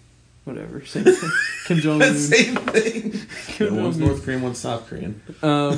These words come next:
Speaker 1: and then they had, uh,
Speaker 2: Yeah.
Speaker 1: Awkwafina.
Speaker 2: Like,
Speaker 1: I guess
Speaker 2: yeah.
Speaker 1: she's on M T V.
Speaker 2: Oh. I know the lady
Speaker 1: And
Speaker 2: from, uh, Fresh Off the Boat's on it.
Speaker 1: Yeah.
Speaker 2: And the guy that's in the,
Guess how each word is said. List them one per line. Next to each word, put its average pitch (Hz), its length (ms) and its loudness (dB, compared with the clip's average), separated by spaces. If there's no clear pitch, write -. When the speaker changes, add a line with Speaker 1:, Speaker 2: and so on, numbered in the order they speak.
Speaker 1:
and 147 180 2
then 147 180 0
they 143 200 0
had, 139 440 -2
uh, 123 360 -2
Speaker 2:
Yeah. 139 120 0
Speaker 1:
Awkwafina. 151 680 0
Speaker 2:
Like, 107 160 -8
Speaker 1:
I 147 60 -6
guess 135 80 -4
Speaker 2:
yeah. 135 80 -2
Speaker 1:
she's 131 240 -8
on 131 120 -4
M 135 140 -6
T 131 180 -6
V. 135 280 -6
Speaker 2:
Oh. - 220 -6
I - 80 -4
know 151 120 2
the 151 80 2
lady 135 260 0
Speaker 1:
And 127 80 -4
Speaker 2:
from, 120 320 -2
uh, 110 180 -2
Fresh 120 240 -4
Off 123 160 -6
the 104 60 -8
Boat's 98 320 -4
on - 140 -6
it. - 80 -8
Speaker 1:
Yeah. 135 320 -6
Speaker 2:
And 120 280 0
the 110 100 -2
guy 113 280 -4
that's 107 240 -6
in 110 260 -2
the, 98 440 -4